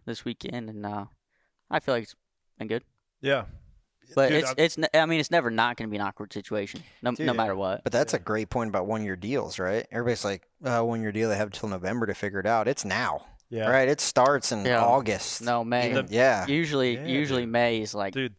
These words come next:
Speaker 3: Well,
Speaker 2: the,
Speaker 3: good thing you
Speaker 2: the
Speaker 3: got it done,
Speaker 2: music
Speaker 3: 'cause your May next year could be busy
Speaker 2: Yeah, you're gonna be
Speaker 3: with
Speaker 2: busy next
Speaker 3: the
Speaker 2: May.
Speaker 1: <laughs> Yeah.
Speaker 3: hundred.
Speaker 1: Yeah. Oh, gosh.
Speaker 2: <laughs>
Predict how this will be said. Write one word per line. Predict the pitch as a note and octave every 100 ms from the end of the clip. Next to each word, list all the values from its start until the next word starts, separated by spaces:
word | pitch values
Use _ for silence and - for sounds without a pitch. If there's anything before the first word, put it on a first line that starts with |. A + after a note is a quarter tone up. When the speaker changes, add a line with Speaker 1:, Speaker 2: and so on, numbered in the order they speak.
| -
Speaker 3:
Well, | -
Speaker 2:
the, | C3
Speaker 3:
good | E3
thing | F3
you | E3
Speaker 2:
the | D#3
Speaker 3:
got |
it | C3+
done, | D3
Speaker 2:
music | D#3 B2
Speaker 3:
'cause | A2
your | C#3
May | C#3+ C3+ B2+
next | B2 - -
year | D3 A#2+
could | - G#2+
be | G2+
busy | G2 B2 F#2 -
Speaker 2:
Yeah, | A#2+ B2
you're | B2
gonna | C#3+
be | B2
Speaker 3:
with | A2
Speaker 2:
busy | G2+
next | G2+ A#2
Speaker 3:
the | D3
Speaker 2:
May. | G2
Speaker 1:
<laughs> |
Yeah. | D3+
Speaker 3:
hundred. | G#2+ C3 G#2+ - - - _
Speaker 1:
Yeah. | C3 A#2 G#2+ G#2+ C3+
Oh, | A#2+ G#2+ G#2+
gosh. | E2+ - B2+ -
Speaker 2:
<laughs> | - - -